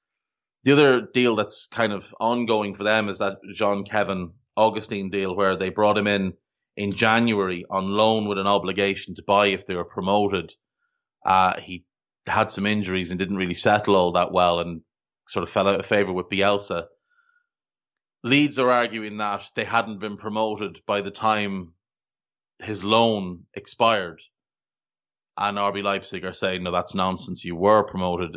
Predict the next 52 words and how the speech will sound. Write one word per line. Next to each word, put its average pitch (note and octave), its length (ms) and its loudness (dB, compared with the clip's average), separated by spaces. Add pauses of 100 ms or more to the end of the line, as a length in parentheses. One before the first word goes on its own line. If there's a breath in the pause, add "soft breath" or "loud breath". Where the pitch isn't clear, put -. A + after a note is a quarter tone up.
(120)
and F2 340 -2
you F2+ 180 -8
should E2+ 300 -2
therefore F2+ 380 2
pay F#2 240 2
us E2+ 180 0
the E2 260 -4 (120)
twenty F#2+ 340 0
million F2+ 320 2
or E2+ 60 0
whatever F2+ 300 4
it F2+ 40 -4
was F2+ 300 2
that - 120 -6
they F2 140 0
agreed F#2 300 2
to E2+ 80 -10
pay." G2 400 2 (760 loud breath)
And C3 160 4
this D3+ 140 2
is C3+ 80 -10
gonna C#3+ 220 4
go B2+ 160 6
through B2 220 -6
the G2+ 100 -8
courts. B2 480 2
And G#2+ 320 -6 (1120)
John B2 260 0
McKenzie A#2 500 -2
on, G#2 180 -8
on G#2 580 -6
that G2+ 200 -4 (160)
podcast A2+ 440 0
with F2+ 120 -14
Kevin A2+ 400 0
was F#2+ 160 -6
saying G#2 380 -2
that F#2+ 200 2 (540)
there's G#2+ 200 -2
talk B2 320 4
that A2 120 2
Leeds A2+ 240 -2
might G#2+ 200 -2
just G#2 180 -8
pay G#2+ 160 0
the F#2+ 100 -6
fee G2+ 200 -6
and F#2 100 -6
not F#2 200 -6
take G#2+ 260 -4
the F#2+ 60 -4
player, E2 420 -8